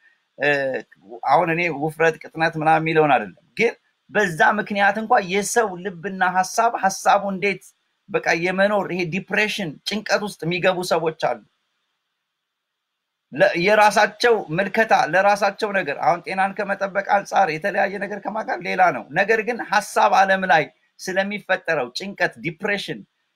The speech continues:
ህይወትን መጥላት፣ እነዚህ ነገሮች ሁሉ የዚህ የሚዘሩ የሐሳብ ውጤቶች ናቸው። አሁን ህፃናት በዚህ እድሜያቸው ብዙዎቹ፣ እ፣ በ-፣ በቃ ራሳቸውን እንዲጠሉ ይሆናሉ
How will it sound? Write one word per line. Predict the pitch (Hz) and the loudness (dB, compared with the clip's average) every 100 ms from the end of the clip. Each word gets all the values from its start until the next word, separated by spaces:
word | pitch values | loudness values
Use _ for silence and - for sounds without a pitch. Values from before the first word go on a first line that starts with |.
| _ | _
ህይወትን | 139 175 202 202 180 | -6 -2 -2 -2 0
መጥላት፣ | 196 202 160 - _ _ _ _ | 0 2 0 0 _ _ _ _
እነዚህ | 170 208 226 196 233 | -4 0 0 0 0
ነገሮች | 233 240 233 226 | 4 6 6 4
ሁሉ | 277 240 240 427 - _ _ _ 226 | -6 -6 -6 -6 -8 _ _ _ -6
የዚህ | 180 220 180 220 233 156 | 2 2 2 -4 -6 -4
የሚዘሩ | 180 190 196 202 156 202 196 233 | -2 -2 -4 -6 0 2 2 -2
የሐሳብ | 180 165 190 - 196 190 | -4 -2 -4 -2 2 2
ውጤቶች | 170 175 175 165 160 | 2 -6 -6 -4 -4
ናቸው። | 110 - | -6 0
አሁን | 151 196 | 4 4
ህፃናት | 202 - 202 208 202 | 4 2 4 4 2
በዚህ | 156 160 180 | -2 -4 -6
እድሜያቸው | 175 180 185 208 | -2 0 0 -2
ብዙዎቹ፣ | 170 185 262 359 269 - _ _ _ _ _ - | -6 -2 -2 -2 -8 -14 _ _ _ _ _ -2
እ፣ | 117 110 107 113 - - - | 0 0 -2 -6 -10 -12 -4
በ-፣ | - - | -2 0
በቃ | 147 170 143 - 147 | 0 0 2 0 2
ራሳቸውን | 170 185 185 - 185 | 4 4 2 0 0
እንዲጠሉ | 170 160 180 175 165 | 0 0 0 2 4
ይሆናሉ | 151 143 127 | 4 4 2